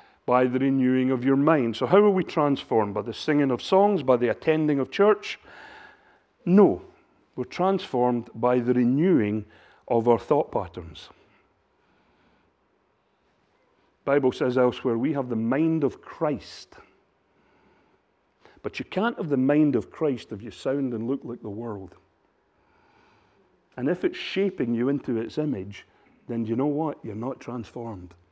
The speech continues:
You need to be transformed, and it starts here in our thinking. One of the classic ways of showing that we're not transformed is when we see people saying, "Oh, I'm just not, I'm just not worthy of that."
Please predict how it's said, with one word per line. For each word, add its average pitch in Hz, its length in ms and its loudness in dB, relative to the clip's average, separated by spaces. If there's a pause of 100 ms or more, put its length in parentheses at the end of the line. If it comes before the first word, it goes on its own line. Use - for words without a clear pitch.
(720)
You 113 80 -6
need 147 400 -2
to - 80 -8
be 117 100 -8
transformed, 127 1000 -4
and 123 120 -6
it 127 100 -10
starts - 560 0
here 123 300 0 (520)
in 135 140 2
our 127 160 4
thinking. 139 680 -2 (1800)
One 160 160 2
of 139 80 4
the 123 60 2
classic 180 580 -2
ways 147 260 2
of 123 100 -2
showing 123 460 0 (200)
that 127 140 -2
we're 117 140 -2
not 139 300 -2
transformed 107 760 -8 (600)
is 127 200 -6
when 131 140 -2
we 123 80 -2
see 175 240 -4
people 139 380 -2
saying, 120 340 -2
"Oh, 123 160 -4
I'm 117 140 -2
just 147 180 -10
not, 120 240 -8
I'm 117 140 -12
just 123 160 -12
not 120 140 -8
worthy 156 360 -6
of 117 140 -10
that." 101 200 -8